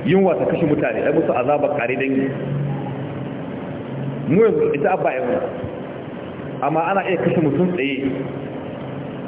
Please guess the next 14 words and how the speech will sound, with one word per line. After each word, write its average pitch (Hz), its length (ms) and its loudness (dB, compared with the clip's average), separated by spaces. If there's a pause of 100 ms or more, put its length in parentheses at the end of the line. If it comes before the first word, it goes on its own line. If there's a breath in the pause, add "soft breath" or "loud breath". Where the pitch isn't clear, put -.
(240)
Ka - 60 0
ga 170 120 4
mutum 160 300 4
ya 170 140 2
mutu 185 240 2
tsaye. 117 320 2 (1500)
Ya 160 180 4
taɓa 151 280 0
Allah, 170 260 2
Allah 165 200 2
ya 156 120 4
gama 165 260 2
da 123 240 -2
shi 151 240 4